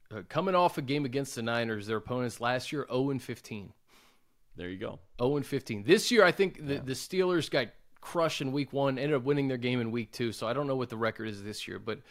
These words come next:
Speaker 1: it just goes to your point from last year. They beat teams up. Dallas with
Speaker 2: Yeah.
Speaker 1: a, a bit of an advantage with that extra day. And, you know, the, the sky is falling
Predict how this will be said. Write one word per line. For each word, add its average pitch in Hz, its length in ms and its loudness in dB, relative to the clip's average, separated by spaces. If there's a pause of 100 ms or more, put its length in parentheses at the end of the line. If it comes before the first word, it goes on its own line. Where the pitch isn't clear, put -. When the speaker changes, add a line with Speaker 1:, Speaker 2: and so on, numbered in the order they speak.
(300)
Speaker 1:
it 110 100 -8
just 123 240 -8
goes 143 160 4
to - 60 -6
your 113 120 2
point 120 240 -2
from 107 140 -8
last 107 320 -2
year. 92 120 -6
They 113 380 0
beat 135 220 -2
teams 107 320 -4
up. 110 300 2 (340)
Dallas 143 460 8
with 131 200 0
Speaker 2:
Yeah. 87 60 -2
Speaker 1:
a, 110 120 2 (160)
a 101 40 -6
bit 143 240 6
of 127 100 4
an 117 120 2
advantage 110 440 0
with 101 120 -10
that 104 160 0
extra 107 260 -6
day. 104 460 2
And, 101 180 -4 (680)
you 147 100 2
know, 101 200 0 (240)
the, 117 380 -4
the 113 160 -4
sky 160 300 8
is 143 120 6
falling 120 640 6